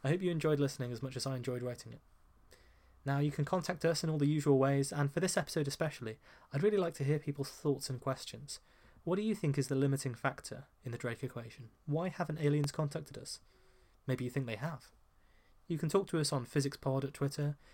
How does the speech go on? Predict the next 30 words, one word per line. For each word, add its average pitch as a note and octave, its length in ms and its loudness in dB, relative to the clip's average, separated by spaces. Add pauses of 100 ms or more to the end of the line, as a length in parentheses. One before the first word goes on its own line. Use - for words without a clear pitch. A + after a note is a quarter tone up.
(100)
you C3+ 100 2
can C#3+ 140 0
email D#3 280 2
physics C#3+ 300 -2
pod C#3 240 2
at C#3 100 -4
outlook C#3 280 0
dot C3+ 140 -10
com, D3 300 -2 (440)
we've C#3+ 120 0
got D3 120 2
the C3 80 0
Physical C3+ 340 4
Attraction B2+ 380 -2
Facebook F3 400 0
page, D#3+ 420 -4 (340)
and C3+ 200 4
as C3+ 200 0
ever, C3+ 280 0
you C3 100 -4
should B2 180 -2
review B2+ 260 2
us B2 140 -2
on B2 80 -2
iTunes, D3 560 4
wherever A#2+ 240 -4
you A#2 80 -2
get - 140 -8
your B2 100 -10
podcasts. C3+ 680 -6